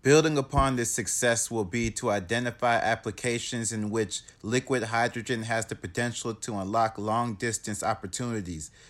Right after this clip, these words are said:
such as truck, coach bus, off-road, rail, and marine. The products tested as a part of the work to date include Ballard's F C Move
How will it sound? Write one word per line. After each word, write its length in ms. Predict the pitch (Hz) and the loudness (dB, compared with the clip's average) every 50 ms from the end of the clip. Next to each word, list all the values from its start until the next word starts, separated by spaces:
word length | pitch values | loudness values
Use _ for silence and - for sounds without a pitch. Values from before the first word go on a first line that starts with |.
| - | -14
such 340 | - - - 110 101 - - | -8 -2 0 0 0 0 0
as 300 | 117 110 107 101 90 - | 0 0 0 0 -2 -6
truck, 540 | - - - - 139 127 123 - - - - - - - _ _ - | -8 -6 -2 2 4 4 4 4 0 -12 -20 -20 -20 -20 _ _ -14
coach 400 | - - 127 120 110 - - - | -4 -2 0 0 0 -2 -6 -2
bus, 420 | - 123 117 117 117 - - - - - - - - - - | 0 2 2 2 2 0 -4 -6 -8 -12 -20 -20 -20 -10 -2
off-road, 760 | - 117 120 123 117 - - 120 117 113 110 110 110 107 107 - _ - _ _ - | 0 2 2 2 2 0 -4 0 2 2 4 4 2 0 -2 -4 _ -20 _ _ -10
rail, 540 | 90 92 107 110 113 113 113 113 110 110 - - | -4 2 2 4 4 4 4 2 0 -4 -8 -6
and 180 | - 113 107 104 | -2 -2 0 0
marine. 520 | 98 95 98 107 107 98 92 85 78 76 82 - _ _ _ _ _ _ _ _ _ _ _ _ _ _ _ - | 0 0 0 0 0 0 -2 -4 -6 -8 -12 -16 _ _ _ _ _ _ _ _ _ _ _ _ _ _ _ -6
The 80 | 117 | -6
products 500 | 98 - - 143 143 151 151 147 135 - | -4 2 6 8 8 10 8 6 4 2
tested 560 | - - - 151 147 135 - - - 131 117 120 | -4 0 4 4 4 4 2 0 0 0 2 2
as 160 | 113 110 120 | 0 0 0
a 40 | 101 | -4
part 300 | - - 139 131 131 127 | 0 4 6 6 6 6
of 140 | 110 101 | 4 2
the 80 | 120 110 | 0 -2
work 320 | 104 110 120 127 - - | 0 2 2 2 2 0
to 100 | - 120 | -2 -6
date 320 | 104 85 123 123 123 117 - | -2 2 2 2 2 2 0
include 600 | 113 113 98 - - 127 123 117 113 101 87 82 | -4 -8 -6 -4 0 2 2 4 2 0 -2 0
Ballard's 540 | 117 113 120 120 120 127 123 113 104 - - - | 2 4 6 6 4 4 2 0 -2 -4 -6 -2
F 200 | - 123 123 - | 0 0 2 2
C 260 | - - - 131 123 | 0 0 0 0 0
Move 520 | 117 117 120 123 131 135 135 139 143 143 | 0 0 2 4 4 4 4 4 2 0